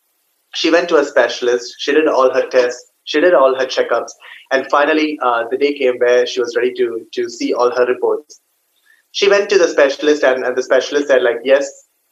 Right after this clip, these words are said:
uh, we have got all your reports." And, and he shared that she was just within the last few days of her terminal illness, and she only had another two months to live. As a, as a normal human being, she, she was very upset about it. She didn't know what to do because this was kind of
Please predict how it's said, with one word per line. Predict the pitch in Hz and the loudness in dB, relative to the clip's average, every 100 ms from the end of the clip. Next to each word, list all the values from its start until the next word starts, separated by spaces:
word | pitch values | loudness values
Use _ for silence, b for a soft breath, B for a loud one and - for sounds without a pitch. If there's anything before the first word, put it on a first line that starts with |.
| 120 | 0
uh, | 120 120 | 2 2
we | 123 | 0
have | 120 | 2
got | 147 147 | 2 2
all | 135 | 2
your | 131 | 2
reports." | 127 - 123 127 135 | 0 0 0 0 -2
And, | 131 - | -4 -4
and | 139 147 | -6 -4
he | 147 | -4
shared | - - 165 170 | -2 2 4 4
that | 143 131 127 - _ _ - | 2 2 0 -8 _ _ -12
she | - | -2
was | 165 156 | 0 2
just | 170 190 185 | 2 2 2
within | 151 147 | -4 0
the | 135 | 2
last | 127 127 139 147 - - _ | 4 4 2 0 -6 -20 _
few | 139 135 | -6 -2
days | 131 127 127 131 127 | 0 2 4 2 0
of | 123 120 - - _ _ | 0 0 -2 -12 _ _
her | 127 | -8
terminal | 123 123 127 131 120 | 0 0 2 0 0
illness, | 127 139 156 160 131 | -2 -2 -2 -4 -4
and | 131 | -4
she | - | 0
only | 151 175 | 2 2
had | 156 127 123 - B B | 0 0 -2 -6 B B
another | 127 139 139 | 0 2 0
two | 170 175 | 0 0
months | 135 131 - - _ _ _ - | 2 0 -4 -18 _ _ _ -6
to | 135 | 0
live. | 127 117 98 - _ _ _ _ _ _ _ _ _ _ _ _ _ _ | 2 0 -2 -16 _ _ _ _ _ _ _ _ _ _ _ _ _ _
As | 151 165 160 | 2 2 4
a, | 147 135 - | 2 2 0
as | 156 | 0
a | 165 | 2
normal | 151 151 165 | 2 2 2
human | 160 147 143 | 0 -2 -2
being, | 143 143 143 | -2 -2 -4
she, | - 151 | -4 -4
she | - - | -4 0
was | 156 151 | 2 2
very | 147 147 160 165 | 2 2 2 0
upset | 131 131 - 147 147 | -2 -2 0 2 2
about | 139 135 | 4 4
it. | 135 135 | 2 -2
She | - | -4
didn't | 143 156 | -2 0
know | 147 | 2
what | 131 135 | 2 2
to | 143 | 0
do | 139 | -2
because | 139 131 131 | 0 0 -2
this | 135 | -4
was | 127 127 | -2 -4
kind | - 135 | -2 -4
of | 147 | -4